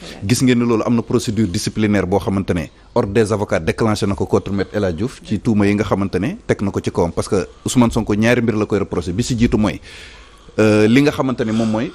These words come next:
Speaker 2: ormam bi muy xotti saa yu def conférence de presse am yi.
Speaker 1: Mm.
Speaker 2: Viole présomption d'innocence, maanaam yu ko wax présomption d'innocence mooy tribunal atteegul nga taxaw ni nit ki yaa def lii.
Speaker 1: Mm-hmm.
Speaker 2: Loolu ab, euh, ne jàppee na ko ab njuumte. Ñaareelu mbir bi mooy maître El Hadj Diouf ca France dañ ko condamné pour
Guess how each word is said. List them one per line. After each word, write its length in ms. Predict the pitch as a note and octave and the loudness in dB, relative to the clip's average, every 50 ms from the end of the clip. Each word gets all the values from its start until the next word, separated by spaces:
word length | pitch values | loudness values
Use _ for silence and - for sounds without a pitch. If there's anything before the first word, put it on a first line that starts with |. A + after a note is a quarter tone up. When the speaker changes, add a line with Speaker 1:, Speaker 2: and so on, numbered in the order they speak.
| - - | -4 0
Speaker 2:
ormam 300 | C#3+ C3+ C3+ B2+ A#2+ A2 | 0 2 2 2 0 2
bi 100 | G#2 A#2+ | 2 2
muy 120 | B2 C3+ | 2 0
xotti 280 | C3 - - G#2+ - - | 0 0 -4 -6 -6 -6
saa 160 | - A#2+ G#2 | -4 -2 0
yu 60 | G#2+ A2 | 0 0
def 140 | A2 - | -2 -2
conférence 360 | - - A2 G2+ - F#2+ F#2+ F2+ | -2 -4 -6 -4 -4 -6 -6 -4
de 60 | G2 | -6
presse 240 | F#2+ - F#2 F2 - | -4 -4 -4 -4 -2
am 100 | F2 F#2 | -2 -2
yi. 60 | B2+ | -2
Speaker 1:
Mm. 120 | - - G#2+ | -4 -4 -4
Speaker 2:
Viole 320 | G2 G2+ C3 C3+ B2 A#2+ | 0 4 4 4 4 4
présomption 520 | - - B2+ A#2 G#2 A2 G#2 - - A2+ | 0 0 -2 0 0 -2 -2 -2 -2 -2
d'innocence, 540 | G2 E2+ G#2+ G2 F#2 - - B2 - - - - | -2 -2 -2 -4 -4 -2 -4 -4 -6 -6 -10 -10
maanaam 300 | - F#2 F2+ F#2+ G2+ A2 | -6 -4 -2 0 0 0
yu 80 | A2+ G#2+ | 0 -2
ko 140 | - A2 A2+ | 0 0 0
wax 180 | A2+ A2+ - - | 0 0 -2 -2
présomption 400 | - A#2+ A2+ A2+ A2+ A2+ A#2 A#2 | -2 0 0 0 0 0 -2 -2
d'innocence 580 | G2 A2+ A2+ G#2 G2 A2 A2+ A2+ A2 - B2 B2 | -2 -2 -2 -2 -2 -2 -2 -2 -2 -2 -2 -2
mooy 200 | A2 A2 B2+ - - | -2 -2 -2 -4 -2
tribunal 340 | - C#3 C3 A2 A#2+ A2+ G#2+ - | -2 0 0 0 0 -2 -2 -4
atteegul 340 | A#2 - - A2+ G#2 A2 A2+ | -4 -2 -2 0 0 0 0
nga 80 | A2 G#2+ | 0 -2
taxaw 220 | - A2+ - B2+ A2+ | -2 -2 -2 0 0
ni 120 | G#2+ G#2 | 2 2
nit 160 | G#2+ B2+ B2 - | 2 2 0 0
ki 100 | - G#2+ | 0 2
yaa 140 | G#2+ G2+ | 2 2
def 180 | G2 E2+ F#2+ - | 2 0 -4 -6
lii. 120 | F2+ D#2+ | -6 -8
Speaker 1:
Mm-hmm. 340 | D#2+ F#2+ F#2+ D#3 - D3 D3+ D#3+ - | -8 -8 -10 -10 -10 -10 -10 -6 -2
Speaker 2:
Loolu 280 | G2 G#2 A2 A2+ B2 - | 2 4 4 4 4 2
ab, 100 | - - - - - | -2 -6 -6 -4 -2
euh, 260 | G2 G2+ F#2 G2 G2 | 0 2 2 2 2
ne 240 | G2+ G#2 A2 A2+ F#2 F#2+ | 2 2 2 2 0 2
jàppee 300 | G2+ A2 G2+ - - A2 | 2 0 0 0 0 -2
na 100 | G2+ G2+ | 0 -2
ko 80 | - - - | -2 -4 -4
ab 80 | - - | -2 0
njuumte. 400 | A2+ G#2+ A#2 F#2+ - A2+ C#3 - - - - - - - - | 2 4 4 4 2 0 -2 -2 -6 -14 -20 -20 -14 -6 -2
Ñaareelu 360 | G2+ A#2+ C3+ C#3 C#3 C3 C3 | 2 2 4 4 4 4 2
mbir 160 | B2 B2 B2+ A2+ | 2 2 0 0
bi 100 | A2 A2 | 0 0
mooy 160 | A2 A2 B2+ | 0 0 2
maître 280 | B2 A2+ A#2+ A#2+ B2+ A2 | 2 2 0 0 -2 -2
El 120 | - A#2 | 0 2
Hadj 120 | A2 G2+ F#2+ | 0 2 0
Diouf 220 | G#2+ B2+ C3 - - | -2 -4 -4 -4 -2
ca 100 | - C#3+ | -2 -2
France 260 | - - A#2+ A2 G2+ | 0 0 -2 -2 0
dañ 120 | G2 A#2 A#2 | -2 -2 -2
ko 100 | - A#2 | -2 -2
condamné 400 | - - C3+ B2 A#2 A2+ A2+ A2+ | 0 0 2 2 2 0 -2 -2
pour 140 | - A#2 | -4 -6